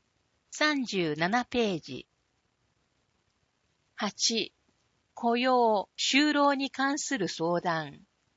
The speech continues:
三十八ページ。八の一。相談の窓口。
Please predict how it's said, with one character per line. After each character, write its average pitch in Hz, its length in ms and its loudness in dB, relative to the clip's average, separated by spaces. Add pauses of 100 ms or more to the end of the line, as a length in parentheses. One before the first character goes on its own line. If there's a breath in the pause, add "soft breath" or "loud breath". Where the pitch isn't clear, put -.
(180)
三 294 340 -2
十 175 240 -2
八 - 380 -8
ペ 233 240 0
ー 165 80 -6
ジ。 - 260 -16 (880)
八 262 320 0
の 208 140 0
一。 160 500 -4 (520)
相 294 320 0
談 269 300 0
の 247 120 2
窓 220 320 4
口。 160 500 -6